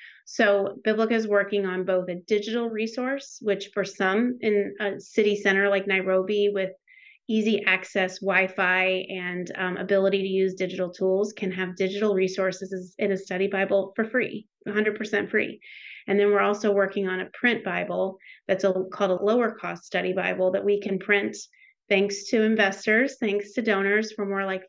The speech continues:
five or eight dollars versus the forty, and make that available to these churches with all the truths of the theologically trained contributions that go into something like a study Bible. On top of that,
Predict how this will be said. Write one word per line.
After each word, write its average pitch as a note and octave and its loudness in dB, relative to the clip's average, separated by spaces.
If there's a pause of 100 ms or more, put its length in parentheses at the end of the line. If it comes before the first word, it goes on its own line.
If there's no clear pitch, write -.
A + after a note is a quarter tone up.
five A#3 2
or - 0
eight A3+ -2
dollars F#3 -6 (120)
versus G3+ 0 (160)
the F#3+ -4
forty, - -6 (340)
and G3+ 2
make G3+ 2
that F#3+ 2
available F#3+ 0
to - -14
these - -6
churches - -4 (320)
with A3+ 0
all G3 2
the F#3+ 0
truths G3+ -2
of F#3 0 (680)
the G3 0
theologically F#3+ 2
trained F#3+ 0 (200)
contributions G3 -4
that - -6
go F#3+ 2
into F#3+ -4
something - -6
like - -4
a - -8
study - -8
Bible. - -4 (340)
On A3 4
top A3 -2
of A#3 -6
that, C4+ 2